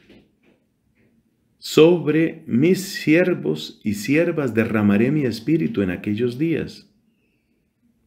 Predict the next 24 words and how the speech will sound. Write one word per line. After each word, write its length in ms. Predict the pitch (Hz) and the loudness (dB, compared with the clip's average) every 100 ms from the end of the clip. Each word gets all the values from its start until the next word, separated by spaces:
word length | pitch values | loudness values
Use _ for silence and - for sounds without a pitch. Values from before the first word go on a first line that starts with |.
| _ _ _ _ _ _ _ _ _ _ _ _ _ _ - - - - | _ _ _ _ _ _ _ _ _ _ _ _ _ _ -20 -20 -14 4
Bueno, 240 | 156 151 | 6 6
pero 180 | 135 143 | 4 2
este 220 | 156 208 | 2 -2
texto 440 | 202 190 190 190 165 | 0 0 0 -2 -2
de 120 | 110 | -2
Joel, 520 | 104 104 120 147 - - _ _ - - - | 0 0 0 -2 -8 -20 _ _ -12 -12 -4
vamos 320 | 113 135 135 | -2 -2 -2
a 280 | 110 - - | -6 -6 -4
preguntarlo 600 | 98 101 90 107 120 107 | 0 0 0 -2 2 2
de 80 | 101 | 2
esta 200 | - 113 | 0 -4
manera. 520 | 98 110 87 76 - _ _ _ _ _ _ | 0 -2 -2 -6 -12 _ _ _ _ _ _
¿De 200 | 104 113 | 4 6
dónde 300 | 104 151 160 | 6 6 4
viene? 560 | 113 135 170 - - - _ _ _ _ _ _ _ _ - | 4 4 0 -4 -10 -20 _ _ _ _ _ _ _ _ -2
¿De 100 | 101 | 2
dónde 300 | 110 151 151 | 4 4 4
viene 260 | 139 165 127 | 4 2 0
este 200 | - 113 | 0 0
texto 380 | 113 110 120 | 0 0 -2
de 100 | 104 | -2
Joel? 400 | 98 90 120 - - | -2 -2 -2 -4 -4
Es 140 | 104 | 0
decir, 540 | 123 135 165 - - | 0 0 0 -2 -6